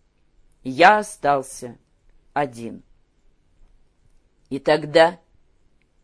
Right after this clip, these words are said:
я вспомнил о Соне. Она ведь собиралась покинуть эту страну навсегда.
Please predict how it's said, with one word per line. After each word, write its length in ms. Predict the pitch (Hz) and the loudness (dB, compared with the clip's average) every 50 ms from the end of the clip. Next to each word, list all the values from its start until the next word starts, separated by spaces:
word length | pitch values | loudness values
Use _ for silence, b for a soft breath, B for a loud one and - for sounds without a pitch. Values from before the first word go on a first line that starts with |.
| _ _ _ - | _ _ _ -4
я 160 | 131 143 156 | 0 0 0
вспомнил 800 | 156 - - - - - - 185 208 208 214 202 190 190 190 - _ - | 0 -2 -6 -20 -8 0 2 4 4 2 0 -4 -8 -10 -14 -10 _ -4
о 100 | 156 170 | -4 -4
Соне. 600 | - - - - 143 131 127 120 110 107 117 - _ _ _ _ _ _ _ _ _ _ _ _ _ _ _ _ _ _ _ _ _ - | -4 -8 -12 -8 -8 -8 -8 -8 -10 -14 -16 -20 _ _ _ _ _ _ _ _ _ _ _ _ _ _ _ _ _ _ _ _ _ 2
Она 360 | - 165 175 202 208 220 220 | 4 4 6 6 4 2 2
ведь 180 | 196 226 220 - | 0 -2 -4 -4
собиралась 600 | - 208 196 180 196 196 208 208 190 190 185 - | -2 -2 0 2 4 4 4 4 2 0 -4 -2
покинуть 560 | - 190 190 - - 196 185 180 170 - 180 | 0 0 0 0 -2 -4 -4 -4 -4 -4 -4
эту 180 | 170 170 175 | -4 -4 -6
страну 380 | 160 - - 165 165 165 165 160 | -10 -6 -2 -2 0 0 -2 -4
навсегда. 680 | 160 160 156 - - 170 156 139 131 143 123 113 101 | -6 -8 -10 -10 -12 -12 -12 -8 -6 -6 -6 -6 -8